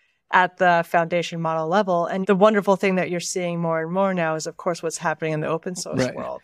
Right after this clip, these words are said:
Speaker 2: You're like,
Speaker 1: So
Speaker 2: if the foundation models can be commoditized and you can prevent the foundation models from stealing all the learnings from this vertical application, and the vertical application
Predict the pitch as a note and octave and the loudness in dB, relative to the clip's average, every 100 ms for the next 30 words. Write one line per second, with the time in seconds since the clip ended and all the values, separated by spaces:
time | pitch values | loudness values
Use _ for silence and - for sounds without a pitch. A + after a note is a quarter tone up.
0 | _ - E3+ E3 D3+ - A3 C4 - F#3 | _ 6 6 6 2 4 6 6 4 -2
1 | F3+ E3+ D#3 D3 D3 C3+ B2+ B2 B2+ A2+ | 4 4 6 4 4 4 4 2 0 2
2 | D3 C3 C3 A#2+ A#2 A2+ A#2+ G#2+ A2 - | 0 0 2 4 4 0 -4 -6 -8 -4
3 | B2 B2 B2 A#2 B2 A2 B2 B2 A#2+ A#2+ | 0 0 2 0 0 2 2 0 -2 0
4 | A2 A2 - A2 G#2+ A2+ - G#2+ G#2+ - | 0 0 -2 -4 -4 -6 -4 -4 -4 -8
5 | _ _ - - C#3 C#3+ B2+ A#2+ A2 A#2 | _ _ -12 -4 2 4 4 0 2 2
6 | A2+ A2 A2+ A#2 A2+ A2 A#2 - A#2 A2+ | 2 0 0 0 -2 -4 -6 -4 0 0
7 | A2 A2 F2 G#2+ - A2+ A2 - G#2 G#2 | 0 -2 -4 -6 -2 0 0 -2 -2 -4
8 | - A2 A2+ G#2+ - G2+ G2+ A2+ A2+ A#2 | -6 -6 -2 -2 -2 -6 -2 0 2 2
9 | A2+ A2+ A2 A2 A2+ A2+ G#2+ - G#2+ A2+ | 2 0 -2 -4 -6 -2 -2 -2 -4 -4